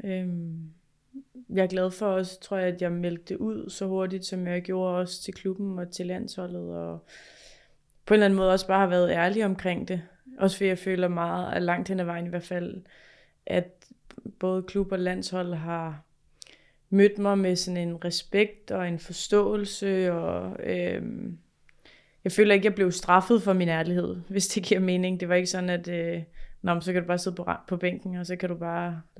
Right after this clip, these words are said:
så bliver du bare ikke ud-," eller sådan, jeg, jeg følte, at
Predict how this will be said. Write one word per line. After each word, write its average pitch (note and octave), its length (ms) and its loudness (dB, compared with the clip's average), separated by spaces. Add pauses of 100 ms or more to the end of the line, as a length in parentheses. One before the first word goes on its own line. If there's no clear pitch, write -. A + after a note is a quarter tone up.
(120)
så F#3 160 -4
bliver F3 140 -2
du E3+ 60 -6
bare E3+ 120 0
ikke F3 140 -6
ud-," F#3 220 -6
eller F#3+ 160 2
sådan, F#3+ 220 0
jeg, F#3 260 2
jeg F#3 160 2
følte, G3+ 300 2
at F#3 80 -2